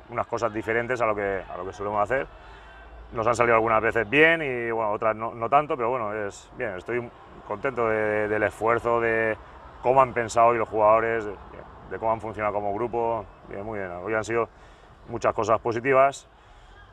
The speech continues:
eh, que van a reforzar seguro, eh, e-, e-, el ambiente, ¿no? de-, del vestuario. Bien, vamos a ver. Lo que pasa es que la semana que viene pues, tenemos otro partido súper complicado.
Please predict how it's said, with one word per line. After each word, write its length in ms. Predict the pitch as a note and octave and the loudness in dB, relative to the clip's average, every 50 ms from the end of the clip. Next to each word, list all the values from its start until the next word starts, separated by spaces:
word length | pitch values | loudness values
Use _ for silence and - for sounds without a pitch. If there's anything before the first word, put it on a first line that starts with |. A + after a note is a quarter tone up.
| - - | -16 -12
eh, 760 | - G2 G2 G2 G2 G2 F#2+ F#2+ F#2 F#2 F#2 F#2 F#2 F#2 F2+ F2+ F2+ - - - - - | -10 -8 -6 -4 -4 -4 -6 -6 -6 -6 -8 -8 -8 -10 -10 -12 -16 -20 -20 -20 -20 -12
que 80 | - | -4
van 140 | F#2 G2 G2+ | -2 0 2
a 60 | G#2 | 2
reforzar 420 | G2 G2 F2+ G2 G2 E2+ G#2+ G#2+ G2+ | 0 0 -2 -4 -2 0 0 0 0
seguro, 400 | - F#2 G#2 A2+ G#2 F#2+ F#2 F2+ | 0 -4 -4 -2 -2 -2 -2 -2
eh, 360 | F#2 F#2 F2+ F2+ F2+ F2 E2+ E2 E2 - - - - - - - - - - - - - - - - - - - - - - F#2+ | -4 -4 -6 -6 -8 -10 -10 -14 -16 -20 -20 -20 -20 -20 -20 -20 -20 -20 -20 -20 -20 -20 -20 -20 -20 -20 -20 -20 -20 -18 -14 -10
e-, 380 | F#2 G2 F#2 - F#2+ F2+ F2+ F#2 F2 | -10 -10 -6 -4 -4 -2 -2 -2 -4
e-, 40 | |
el 80 | F#2+ F#2 | 0 0
ambiente, 420 | F#2 F2+ F2 F#2+ A#2 A#2 G#2+ G2 | 0 0 0 -2 -2 -2 -2 -2
¿no? 140 | F#2+ G#2 A2 | -2 -2 0
de-, 160 | G#2 G2 F#2 | 0 0 0
del 160 | F#2 F#2 F2+ F2 | 0 -2 -2 -4
vestuario. 440 | F2+ F2 - F#2 G2 G2 F2+ E2+ E2+ E2 E2 E2 D#2 | -4 -4 -2 -2 -2 -2 -2 -4 -8 -8 -8 -10 -10
Bien, 300 | F#2 A2 G2 F#2+ A2 F#2+ E2+ F2 | -8 -8 -8 -8 -10 -14 -14 -4
vamos 240 | F#2+ G#2+ G2+ F#2 F#2+ | -4 -4 -2 0 -2
a 60 | F#2 | -2
ver. 280 | F#2 F2+ F2+ F2+ F2 - - - - - - - - - - - - - - - - - | 0 0 -2 -4 -4 -6 -12 -20 -20 -20 -20 -20 -20 -20 -20 -20 -20 -20 -20 -20 -18 -12
Lo 60 | E2+ | -12
que 60 | E2+ E2 | -8 -6
pasa 180 | F2+ F2 F#2+ | -4 -2 0
es 20 | F#2+ | 0
que 20 | |
la 80 | F2+ E2 | 0 0
semana 140 | E2+ F2 | 0 -4
que 60 | F#2 F#2 | -4 -2
viene 100 | F#2+ G#2 | -2 -2
pues, 140 | A2 G2 | -2 -4
tenemos 200 | - E2+ F2 F2+ | -2 -4 -4 -4
otro 160 | F2+ E2+ F2+ F2 | -4 -4 -2 0
partido 300 | - F2 E2 F#2 F#2 F2 | 0 0 0 -2 -6 -4
súper 280 | - G2+ F2+ F#2 F2+ | -6 -6 -4 -4 -2
complicado. 960 | F2 F#2+ F#2+ F#2+ A2+ A#2+ G2+ B2 A#2+ A#2+ A#2 A#2+ A#2+ A#2+ A#2 A#2+ A#2 G#2+ G#2 | -2 -4 -2 -2 -2 4 6 6 8 8 6 4 2 0 0 0 -2 -4 -8